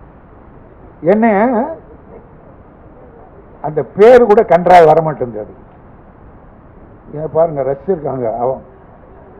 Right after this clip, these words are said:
ஹீரோயினிய அந்த பையன் ஷாட்டுங்க, படம் பூரா பார்த்தா ஜாக்கு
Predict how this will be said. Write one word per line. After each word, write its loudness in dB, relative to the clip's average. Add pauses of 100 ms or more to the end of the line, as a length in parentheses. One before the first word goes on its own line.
(260)
ஹீரோயினிய 2
அந்த -2
பையன் 0 (440)
ஷாட்டுங்க, 2
படம் 4
பூரா 4
பார்த்தா 2 (180)
ஜாக்கு 2